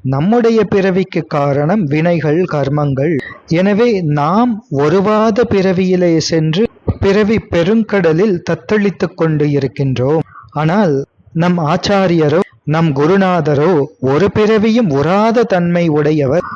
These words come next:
அப்படி ஒரு பிறவிக்கும் வராத எம்பெருமான் சிவ ஆக்ஞையின் பேரிலே இங்கே வந்து திரு அவதாரம் செய்தார். சந்தான குரவர்களிலே ஒருவரான ஸ்ரீமத் உமாபதி சிவாச்சாரியார்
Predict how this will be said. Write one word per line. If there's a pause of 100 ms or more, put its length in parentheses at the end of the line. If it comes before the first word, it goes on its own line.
(100)
அப்படி
ஒரு
பிறவிக்கும்
வராத (100)
எம்பெருமான் (320)
சிவ (160)
ஆக்ஞையின்
பேரிலே (380)
இங்கே
வந்து
திரு
அவதாரம்
செய்தார். (560)
சந்தான (120)
குரவர்களிலே (120)
ஒருவரான
ஸ்ரீமத்
உமாபதி
சிவாச்சாரியார்